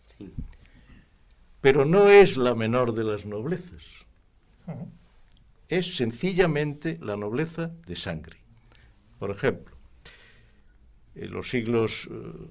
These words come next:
Speaker 2: catorce, quince, trece, los número de títulos nobiliarios era bajísimo.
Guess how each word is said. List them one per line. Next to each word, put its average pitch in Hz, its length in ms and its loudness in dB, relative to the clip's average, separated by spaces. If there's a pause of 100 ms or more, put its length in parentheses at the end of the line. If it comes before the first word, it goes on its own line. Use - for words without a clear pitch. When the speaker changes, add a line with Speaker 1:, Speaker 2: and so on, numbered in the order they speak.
Speaker 2:
catorce, 135 840 -6
quince, 139 500 -6
trece, 143 480 -6
los 95 300 -10 (180)
número 127 360 0
de 117 120 0
títulos 131 480 -2
nobiliarios 131 560 -2
era 127 140 0
bajísimo. 120 640 -6